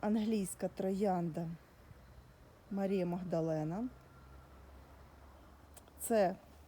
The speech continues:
е, шраб, якщо я не помиляю-, помиляюся, Midsummer. Там чайно-гібридна Висоцька.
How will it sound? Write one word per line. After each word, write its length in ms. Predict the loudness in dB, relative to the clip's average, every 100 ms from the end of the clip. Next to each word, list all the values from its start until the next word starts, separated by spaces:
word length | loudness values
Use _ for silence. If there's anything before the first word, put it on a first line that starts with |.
| -20 -20 -20 -20 -20 -20 -20 -20 -20 -20 -20 -20 -16 -6
е, 180 | -4 -2
шраб, 400 | 0 4 4 4
якщо 280 | -2 -2 -2
я 60 |
не 80 | -2
помиляю-, 540 | -2 -2 0 2 2 0
помиляюся, 580 | 0 2 4 4 2 -2
Midsummer. 800 | 0 0 -2 -4 -2 0 0 0 -2 -18 -20 -20 -20 -20 -20 -20 -20 -20 -20 -20 -20 -20 -20 -20 -20 -20 -6
Там 240 | 0 2 0
чайно-гібридна 1400 | 2 2 4 0 0 0 0 0 0 0 0 0 -2 -6 -12 -20 -20 -20 -20 -20 -20 -20 -20 -20 -20 -20 -20 -14
Висоцька. 800 | -4 -4 -4 -2 -2 -2 -2 0